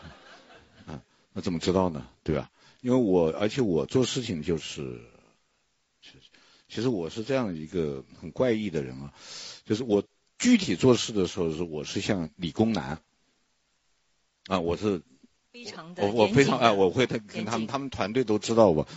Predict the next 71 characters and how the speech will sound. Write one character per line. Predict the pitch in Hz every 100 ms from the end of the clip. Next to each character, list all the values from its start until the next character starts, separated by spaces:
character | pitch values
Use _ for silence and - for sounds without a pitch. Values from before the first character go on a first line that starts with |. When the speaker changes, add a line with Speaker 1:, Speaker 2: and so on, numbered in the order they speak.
| -
Speaker 1:
我 | 98
会 | 120
要 | 131 131
求 | 123 120
到 | 98
你 | 90 78
的 | 78 85
行 | - - 104
程 | 117
表 | 107 78
精 | - 135
确 | 135 131
到 | 95
分， | - 143 143 143 _ _ _ _ _ _
啊， | 82 69 - - - -
但 | 151
是 | 165
我 | 120 98
做 | 156 127
决 | - 107
策 | - 165 113
和 | 98 87 85
做 | 123
决 | 107 107 117
定 | 185
的 | 151 90
时 | 90
候， | 80
我 | 71
是 | 69 87 - _
非 | 113
常 | 110 85 73 _ _ _ _ - - - - -
稀 | - 180
里 |
糊 | 170 -
涂 | 78
的， | - 65 - _ _ _ -
孩 | - 95
子 | 127
气 | 120 -
的， | 90 69 _ _ _ -
所 | 131
以 | 127
我 | 98
完 | 82 98 143
全 | 180 131
不 |
知 | 117 107
道 | 104
我 | 85 87
五 | 71
到 | 104
八 | 104 104
年 | 104
以 | 76
后 | 87
我 | 78 73
是 | -
什 | 101
么 | 76
样 | 67
子， | 64
我 | -
不 | -
知 | -
道， | 110 110 _ _ _ _ _ _ _ -
啊， | 73 67
回 | -
答 | 82 80
不 |
了。 | 85 -